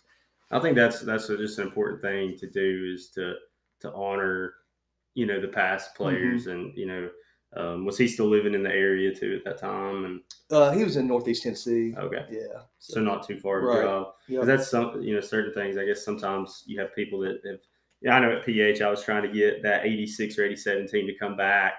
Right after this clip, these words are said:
Speaker 1: and honor them, but a lot of them lived in Texas and,
Speaker 2: Gosh,
Speaker 1: you know,
Speaker 2: yeah,
Speaker 1: different
Speaker 2: that's,
Speaker 1: things.
Speaker 2: yeah, it's
Speaker 1: Uh,
Speaker 2: hard.
Speaker 1: that's what, uh, Coach Poston was telling me. Um,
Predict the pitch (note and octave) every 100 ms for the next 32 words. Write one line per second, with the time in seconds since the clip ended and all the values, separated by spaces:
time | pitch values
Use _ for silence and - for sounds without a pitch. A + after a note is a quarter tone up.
0 | - _ _ - - G2+ G2+ G2 G2 G#2
1 | G2+ G2 G2 G#2 G2+ G2+ G#2 G2+ G2+ -
2 | G2 - - G2 F#2+ - G2 F#2+ - -
3 | C3 A#2+ A2 A#2 A#2+ C#3+ - A2+ D#3 F3
4 | E3 B2+ A2 C#3+ E3+ D#3+ - A2 G#2+ G#2
5 | G2+ G2+ - _ _ _ G2+ - G#2+ -
6 | A2 G#2+ - G#2+ G#2 - A2 G#2+ A2 _
7 | _ _ - - A2 G#2+ G#2+ G#2+ -